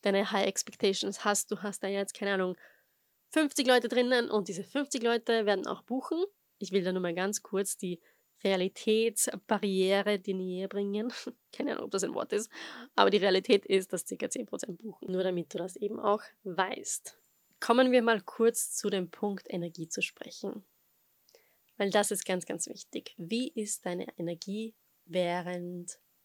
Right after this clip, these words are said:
der Vorbereitungszeit? Wie ist deine Energie während dem Launch und dann auch noch danach? Aber weil wir jetzt über die Vorbereitungszeit sprechen, will ich da noch ein bisschen tiefer gehen. Und zwar, wenn du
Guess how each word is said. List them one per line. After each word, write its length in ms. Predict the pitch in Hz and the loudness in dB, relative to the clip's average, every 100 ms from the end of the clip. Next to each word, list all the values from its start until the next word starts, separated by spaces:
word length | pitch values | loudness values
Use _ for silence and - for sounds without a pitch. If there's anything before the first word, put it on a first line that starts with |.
| _ _ _ | _ _ _
der 80 | _ | _
Vorbereitungszeit? 1200 | - 196 220 208 202 208 202 - 196 175 175 165 _ _ _ _ | 2 4 4 2 0 -2 -4 -6 -4 -2 -2 -4 _ _ _ _
Wie 140 | 180 | -6
ist 160 | 165 - | -6 -4
deine 260 | 165 170 - _ | -4 -4 -8 _
Energie 560 | 185 170 - 180 175 - _ _ | -6 -6 -6 -8 -8 -10 _ _
während 260 | 160 160 175 | -6 -4 -6
dem 120 | 156 | -2
Launch 600 | 180 208 208 214 202 - - _ _ _ | -2 0 -2 -2 -4 -8 -10 _ _ _
und 180 | - 180 | -6 -2
dann 100 | 175 | -2
auch 140 | - | -2
noch 180 | 185 180 | -4 -6
danach? 340 | - - - 226 - _ _ _ _ _ _ _ _ | -6 -6 -8 -10 -18 _ _ _ _ _ _ _ _
Aber 200 | - 240 | 8 10
weil 140 | 233 214 | 10 8
wir 80 | 208 | 6
jetzt 120 | 196 | 2
über 120 | 175 | -2
die 80 | 175 | 0
Vorbereitungszeit 880 | - 190 185 170 175 170 - 180 170 | 4 4 4 -2 -4 -6 -4 -4 -6
sprechen, 300 | - 190 190 | -6 -6 -4
will 80 | |
ich 80 | 190 | -2
da 100 | 180 | 0
noch 120 | 180 | 0
ein 80 | 185 | -2
bisschen 160 | 170 165 | -4 -4
tiefer 300 | - 185 185 | -6 -4 -4
gehen. 300 | 175 196 226 | -4 -4 -4
Und 220 | - 214 214 | -2 -2 0
zwar, 400 | - 151 110 - _ - | 0 -2 -4 -8 _ -4
wenn 320 | 185 202 208 | 0 2 2
du 200 | 240 | 2